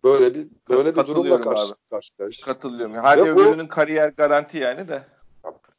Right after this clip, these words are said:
Speaker 1: Şimdi
Speaker 2: Şeydeki
Speaker 1: bu
Speaker 2: Tommy
Speaker 1: bir
Speaker 2: Hilfiger reklamlarında oynar.
Speaker 1: <laughs> Olabilir. Ya iki kaleci de maşallah öyle reklamlarda oynayacak.
Speaker 2: Evet. Utku'nun da maşallah var. Doğru.
Speaker 1: Maş-, evet. İki kalecimiz de o, o yönden şeyleri yok. Eksikleri yok.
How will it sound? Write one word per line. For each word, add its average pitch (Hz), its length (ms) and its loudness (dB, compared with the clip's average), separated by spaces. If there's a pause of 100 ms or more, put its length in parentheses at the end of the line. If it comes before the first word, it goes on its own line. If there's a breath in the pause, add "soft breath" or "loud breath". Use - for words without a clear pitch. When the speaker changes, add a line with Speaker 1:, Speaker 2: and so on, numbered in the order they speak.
Speaker 1:
Şimdi - 220 -6
Speaker 2:
Şeydeki 127 240 -2
Speaker 1:
bu 170 80 -2
Speaker 2:
Tommy 135 200 -2
Speaker 1:
bir 131 60 -2
Speaker 2:
Hilfiger 135 420 -6
reklamlarında 123 960 -8
oynar. 123 440 -8 (140)
Speaker 1:
<laughs> - 160 -20
Olabilir. 196 720 0 (500 soft breath)
Ya 170 160 6
iki 165 200 -4
kaleci 185 320 4
de 165 60 6
maşallah 151 520 0
öyle 139 180 0
reklamlarda 131 580 -4
oynayacak. 120 380 2 (160)
Speaker 2:
Evet. 80 120 -20
Utku'nun 113 560 -12
da 110 80 -6
maşallah 98 600 -14
var. - 180 -20
Doğru. 104 240 -8 (200)
Speaker 1:
Maş-, 139 320 -6
evet. 139 380 -2
İki 143 220 -12
kalecimiz 123 680 -4
de 185 60 -2
o, 139 220 -2
o 131 80 -2
yönden 127 340 -4
şeyleri 135 400 0
yok. 117 140 -4
Eksikleri 120 520 -6
yok. - 360 -2